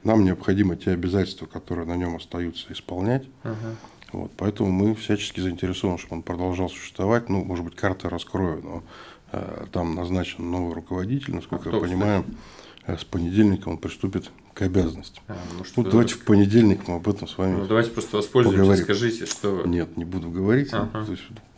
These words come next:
Speaker 1: выдержим паузу. Ну, тем более, что, понимаете, это в записи пойдёт, не
Speaker 2: Да,
Speaker 1: сегодня.
Speaker 2: а как вы оцениваете работу Константина Фокина? Мне кажется, что он просто развалил компанию.
Speaker 1: Э, скажем так, я оцениваю работу неоднозначно.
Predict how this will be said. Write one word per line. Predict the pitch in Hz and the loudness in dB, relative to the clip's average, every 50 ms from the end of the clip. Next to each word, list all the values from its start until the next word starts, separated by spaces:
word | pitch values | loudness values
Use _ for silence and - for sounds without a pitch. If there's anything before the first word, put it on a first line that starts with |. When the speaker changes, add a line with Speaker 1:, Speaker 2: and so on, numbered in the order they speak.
| - - - - - - - | -20 -20 -18 -16 -12 -6 -2
Speaker 1:
выдержим | 110 104 101 90 82 92 87 | 2 4 4 4 4 2 -2
паузу. | - - 95 87 82 80 80 - - - - - - - - - - - - | 0 2 2 2 2 0 -4 -10 -14 -20 -20 -18 -18 -14 -10 -10 -10 -6 -4
Ну, | - 98 | -2 -2
тем | - 101 101 | 0 2 4
более, | 107 98 85 | 4 4 4
что, | - - | 2 0
понимаете, | - 95 90 - - 117 107 | 0 0 0 2 0 0 0
это | - 92 | 0 -2
в | 82 | -2
записи | 87 92 87 - - - - - | 0 0 0 -2 -4 -10 -14 -12
пойдёт, | - 87 82 76 80 78 - - - - | -10 -10 -8 -8 -10 -12 -14 -14 -14 -10
не | 95 | -8
Speaker 2:
Да, | - 110 | -2 0
Speaker 1:
сегодня. | 117 113 107 101 92 85 80 92 | 2 2 2 2 2 2 2 0
Speaker 2:
а | 101 | 2
как | - 135 143 143 - | 4 4 2 2 2
вы | 123 107 98 | 2 2 2
оцениваете | 95 - - 117 107 98 90 82 82 - - | 0 0 -2 -2 -2 -2 -2 -4 -4 -4 -2
работу | 95 95 104 92 - - | 0 0 0 0 0 -4
Константина | - 85 - - - - 101 87 | -8 -10 -12 -12 -10 -10 -10 -10
Фокина? | - - - 90 - - - - - - | -8 -6 -6 -8 -8 -8 -12 -14 -14 -12
Мне | - 87 87 | -12 -10 -4
кажется, | - 123 127 123 - - | -2 -2 -2 -2 -4 -10
что | - - - 87 | -12 -10 -10 -10
он | 85 | -10
просто | - - - - - - - | -10 -12 -16 -16 -12 -12 -10
развалил | - 90 87 85 95 98 104 107 95 82 82 | -8 -8 -6 -2 -2 0 0 2 0 0 -2
компанию. | - - - 85 85 - 95 87 85 80 80 - - - - - - - _ _ - - - - - _ - - - - - - _ - _ _ _ _ _ _ - - - - - - - - - - - | -4 -6 -10 -8 -6 -6 -6 -6 -6 -8 -10 -12 -14 -18 -20 -20 -20 -20 _ _ -20 -20 -20 -20 -20 _ -20 -20 -20 -20 -20 -20 _ -20 _ _ _ _ _ _ -18 -18 -18 -18 -20 -18 -18 -18 -16 -10 -6
Speaker 1:
Э, | 95 90 90 92 92 92 90 90 - _ _ _ _ _ - | -4 -2 -2 -2 -4 -6 -8 -10 -14 _ _ _ _ _ -8
скажем | - - 107 104 95 95 | -2 0 2 2 2 0
так, | - 85 - - | -2 -4 -2 0
я | 104 117 | 2 2
оцениваю | 117 117 - 113 101 90 92 90 90 87 | 2 2 2 2 4 4 2 0 0 0
работу | 92 95 117 135 131 - 92 | 0 0 0 0 0 0 2
неоднозначно. | 92 107 113 101 90 90 87 82 82 87 85 82 - - - - | 4 4 4 2 2 -2 -4 -4 -4 -6 -6 -6 -6 -10 -12 -16